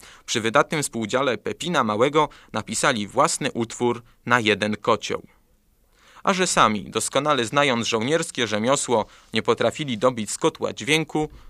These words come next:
zmusili Bogusza do publicznego odegrania stworzonego dzieła. Odbyło się to na publicznym koncercie we wtorek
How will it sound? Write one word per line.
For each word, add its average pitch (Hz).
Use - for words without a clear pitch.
zmusili 160
Bogusza 131
do 104
publicznego 117
odegrania 117
stworzonego 107
dzieła. 101
Odbyło 185
się 180
to 170
na 131
publicznym 156
koncercie 127
we 98
wtorek 151